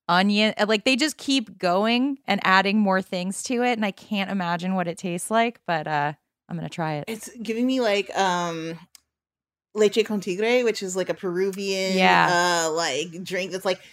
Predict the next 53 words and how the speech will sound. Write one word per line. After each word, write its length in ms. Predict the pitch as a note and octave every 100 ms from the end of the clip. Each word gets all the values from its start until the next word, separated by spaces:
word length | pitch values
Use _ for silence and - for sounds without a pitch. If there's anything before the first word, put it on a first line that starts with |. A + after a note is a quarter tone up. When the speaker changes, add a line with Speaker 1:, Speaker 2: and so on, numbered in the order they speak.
| -
Speaker 2:
should 240 | - B3+ A3
not 240 | G3 G3
taste 300 | G#3+ G#3 F#3
delicious 480 | G3 D#3 F3+ A3+ A3
'cause 160 | G#3 F3+
it's, 140 | -
like, 160 | F#3 G3
mostly, 320 | - - D#4+
like, 160 | F#3
fish 340 | - - G3 A3+
oils 560 | A3+ A3+ A3+ A3 G#3
and 180 | F3+ F#3+
then, 120 | F3+
like, 160 | F3 D#3
a 80 | F3+
bunch 280 | F#3+ E3 G3
of, 120 | E3
like, 120 | D#3
spicy 440 | - - F3 F#3
seasonings. 500 | F3 E3 F#3+ G#3+ G#3+
And 100 | F3+
you're 100 | F3
like, 160 | F3 F#3 - - -
"How 140 | F4+
does 100 | D#4+
this 160 | D4 -
taste 240 | C#4 C#4
good?" 120 | A3
But 60 | D#3+
the 60 | F#3
minute 380 | G3 G3 A3+
it 80 | G3
hits 180 | G3+ -
your 80 | F#3
palate, 280 | F3 F3+ G3
you're 60 |
like, 100 | F3
"I 40 | F#3+
have 140 | A#3
to 60 | A3+
have 400 | G#3 F#3 F3+ F3+
jars 400 | E3+ E3+ E3+ E3+
of 80 | C3
it. 120 | F#2
I 80 | E3
need 380 | F#3 F#3+ G#3+ G3
all 80 | F3 E3+
Speaker 1:
Mm-hmm. 40 | E3+
Speaker 2:
of 100 | C#3+
it." 240 | C#3 -
That 100 | G3
sounds 160 | A3 A#3
amazing. 540 | D3+ C#3+ - G2+ G#3